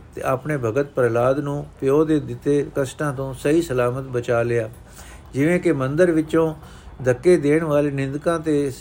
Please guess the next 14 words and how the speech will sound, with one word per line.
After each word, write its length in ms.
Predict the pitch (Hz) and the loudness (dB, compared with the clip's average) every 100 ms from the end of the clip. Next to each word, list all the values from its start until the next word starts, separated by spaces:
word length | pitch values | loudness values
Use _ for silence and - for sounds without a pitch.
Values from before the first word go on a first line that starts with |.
| - - - - 117 | -16 -20 -20 -14 -2
ਜਾਤ 420 | 123 131 156 151 | 2 4 2 0
ਅਭਿਮਾਨੀਆਂ 560 | 131 131 131 139 151 | -4 -2 -2 0 0
ਨੂੰ 160 | 151 156 | 0 -2
ਪਰਮਾਤਮਾ 600 | 151 127 127 131 151 147 | -2 -2 -2 -2 -2 -4
ਨੇ 240 | 147 147 135 - - - - - | -4 -4 -8 -16 -20 -20 -20 0
ਪਿੱਠ 220 | 170 190 | 2 2
ਦੇ 200 | 156 147 | 2 2
ਕੇ 180 | 151 160 | 2 2
ਆਪਣੇ 280 | 139 127 147 | 2 2 -2
ਭਗਤ 340 | 123 123 156 | 0 0 0
ਨਾਮਦੇਵ 520 | 143 123 139 151 147 143 | -2 -4 -2 0 0 0
ਨੂੰ 180 | 156 143 | -4 -4
ਦਰਸ਼ਨ 340 | 120 - 160 | -4 -4 -6
ਦਿੱਤਾ। 400 | 117 104 127 107 | -6 -6 -6 -6